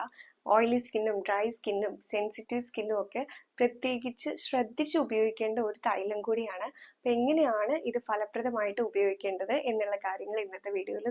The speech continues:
നോക്കാം. ആദ്യമേ കുങ്കുമാതി തൈലത്തില് എന്തൊക്കെ ദ്രവ്യങ്ങളാണ് അടങ്ങിയിരിക്കുന്നതെന്ന് നോക്കാം. ഇതില് കുങ്കുമം, ഇരട്ടി മധുരം, മൺചട്ടി തുടങ്ങിയ വർണ്ണ്യമായിട്ടുള്ള ദ്രവ്യങ്ങളൊക്കെ അടങ്ങിയിട്ടുണ്ട്. അതുപോലെ തന്നെ ആട്ടിൻ പാൽ അടങ്ങിയിട്ടുണ്ട്. പിന്നെ എള്ളെണ്ണയാണ് ഇതിന്റെ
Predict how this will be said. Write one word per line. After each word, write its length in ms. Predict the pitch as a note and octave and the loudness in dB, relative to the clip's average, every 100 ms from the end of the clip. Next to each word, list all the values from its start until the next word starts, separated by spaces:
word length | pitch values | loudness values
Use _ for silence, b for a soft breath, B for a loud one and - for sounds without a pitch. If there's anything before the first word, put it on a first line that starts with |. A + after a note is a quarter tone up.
| B3 | -4
നോക്കാം. 280 | G3+ - - _ _ _ _ - | -6 -12 -14 _ _ _ _ 0
ആദ്യമേ 440 | C#4+ D#4+ E4 A#3+ B3+ | 4 4 4 4 2
കുങ്കുമാതി 580 | - B3 B3 C4+ C#4+ C#4 B3+ | 2 4 4 2 0 0 0
തൈലത്തില് 500 | G#3 G3+ G3+ A3 A#3 C#4+ B3 | 0 0 -4 -4 -4 0 2
എന്തൊക്കെ 340 | C#4 C#4+ D#4 | 2 2 0
ദ്രവ്യങ്ങളാണ് 640 | B3 A3 G#3+ G#3 A3 G#3 G#3+ | 0 0 0 -2 0 0 0
അടങ്ങിയിരിക്കുന്നതെന്ന് 840 | G#3 G3+ B3+ A#3+ G3 G#3 G#3 G#3+ G#3 | -2 -2 -2 -4 -6 -4 -4 -6 -6
നോക്കാം. 320 | D#3+ - A3 B B B - | -6 -6 -8 B B B -6
ഇതില് 260 | A3 A#3+ C4 A3+ | 0 2 2 2
കുങ്കുമം, 520 | G#3 G#3+ A3 G3+ A3+ - | 0 -2 -2 -2 -4 -4
ഇരട്ടി 320 | A3 G#3 A3 | -4 -4 -4
മധുരം, 380 | G#3+ G3+ A3 B3+ | -4 -4 -8 -8
മൺചട്ടി 640 | A3 G#3 G#3 - A3 - B3+ B B B - | -6 -8 -6 -8 -8 -6 -6 B B B -6
തുടങ്ങിയ 420 | A3+ A3 A3+ C4+ B3 | 0 0 0 0 0
വർണ്ണ്യമായിട്ടുള്ള 840 | A#3 A#3 C4+ D4 B3 G#3+ - A3 | -2 0 0 2 0 -4 -4 -6
ദ്രവ്യങ്ങളൊക്കെ 680 | A3 G#3 A3 G#3+ A3+ A3 A3 | -4 -4 -4 -2 -4 -4 -4
അടങ്ങിയിട്ടുണ്ട്. 680 | G#3 G3+ G#3 A3 G#3 F#3+ A#3 B B B - | -4 -4 -4 -4 -6 -6 -8 B B B -8
അതുപോലെ 420 | A3 B3+ C#4 C4 | -2 2 4 2
തന്നെ 300 | B3 G3+ G3+ - A#3 | 0 -4 -4 -4 -4
ആട്ടിൻ 400 | A#3 B3 D4 C#4+ | -4 -4 -2 0
പാൽ 200 | B3+ A#3 | -2 -4
അടങ്ങിയിട്ടുണ്ട്. 680 | G#3+ F#3+ G3 G3 G3 G3 A3 B B _ | -6 -6 -4 -4 -6 -6 -10 B B _
പിന്നെ 280 | A3+ G#3+ A#3 A#3 | -4 0 -2 2
എള്ളെണ്ണയാണ് 720 | C4+ C#4+ D4+ D#4 D#4 A3 G#3+ | 2 4 2 2 0 -2 -4
ഇതിന്റെ 320 | A#3 G#3+ A3+ | -4 -2 -4